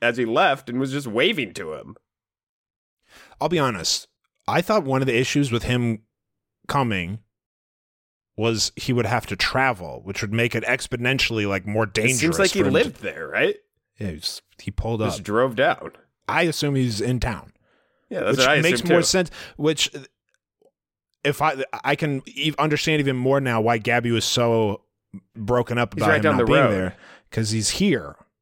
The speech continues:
Speaker 1: Yeah.
Speaker 2: I came all the way here.
Speaker 1: And he's here.
Speaker 2: He's not coming? I would be a little,
Speaker 1: I still
Speaker 2: "We can't
Speaker 1: don't
Speaker 2: meet outside."
Speaker 1: understand.
Speaker 2: They could have done this whole date on a patio out,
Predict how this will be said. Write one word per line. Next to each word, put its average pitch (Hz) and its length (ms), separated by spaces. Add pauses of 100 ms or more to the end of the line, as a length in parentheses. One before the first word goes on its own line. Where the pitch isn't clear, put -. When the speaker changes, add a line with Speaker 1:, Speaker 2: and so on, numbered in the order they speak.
(280)
Speaker 1:
Yeah. 107 140
Speaker 2:
I 160 80
came 156 320
all 151 140
the 147 60
way 139 120
here. 120 640 (680)
Speaker 1:
And 117 180
he's 160 260
here. 80 420
Speaker 2:
He's 156 260
not 151 200
coming? 170 400 (200)
I 98 60
would 107 80
be 120 120
a 113 60
little, 104 380
Speaker 1:
I 110 80
still - 240
Speaker 2:
"We 165 60
can't 160 100
Speaker 1:
don't 151 60
Speaker 2:
meet 147 100
outside." 147 200
Speaker 1:
understand. 139 360
Speaker 2:
They 143 80
could - 80
have 226 100
done 226 140
this 208 140
whole 220 180
date 190 300
on 170 180
a 170 80
patio 160 560
out, 139 240